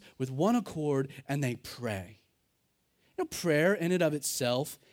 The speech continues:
is a fascinating phenomenon. Since every w-, world religion has prayer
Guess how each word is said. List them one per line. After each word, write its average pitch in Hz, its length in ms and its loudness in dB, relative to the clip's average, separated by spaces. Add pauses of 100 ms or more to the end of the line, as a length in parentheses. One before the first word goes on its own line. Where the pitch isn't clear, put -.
(100)
is 156 140 -2
a 170 120 2
fascinating 123 880 -2
phenomenon. 85 600 -10 (1400)
Since 226 200 -2
every 247 180 2
w-, 147 260 0
world 156 360 4
religion 117 540 0
has 131 320 -2
prayer 107 680 -2